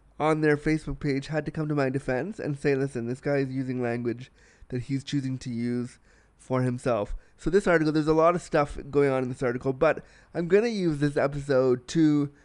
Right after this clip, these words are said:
expand on this article, kind of talk about it, talk about my feelings about each part. It's broken down into the four things you should never say. So for each thing, I'm gonna expand on the story, tell you, my podcast listening audience,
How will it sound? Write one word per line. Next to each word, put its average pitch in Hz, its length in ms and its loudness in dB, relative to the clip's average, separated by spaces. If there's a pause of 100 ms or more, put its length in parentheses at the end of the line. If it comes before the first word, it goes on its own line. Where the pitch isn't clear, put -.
(480)
expand 202 600 0
on 151 140 4
this 143 160 0
article, 160 440 0
kind 160 160 -6
of 143 80 -8
talk 170 280 -4
about 160 240 4
it, 165 240 0 (300)
talk 160 180 -2
about 156 180 0
my 143 140 0
feelings 156 420 0
about 139 200 4
each 139 180 -2
part. 170 400 2 (280)
It's - 180 -10
broken 196 320 4
down 151 200 4
into 147 220 -2
the 143 100 -2
four 143 280 0
things 139 240 -2
you 135 60 -8
should 135 180 -4
never 123 200 -2
say. 127 360 -2 (280)
So 160 160 0
for 139 160 -2
each 185 260 -6
thing, 160 360 0
I'm 110 180 -4
gonna 143 200 0
expand 139 560 0
on 139 100 0
the 143 80 -4
story, 135 500 0 (440)
tell 160 260 2
you, 156 380 4
my 143 200 0
podcast 139 560 -2
listening 131 300 -4
audience, 123 460 -2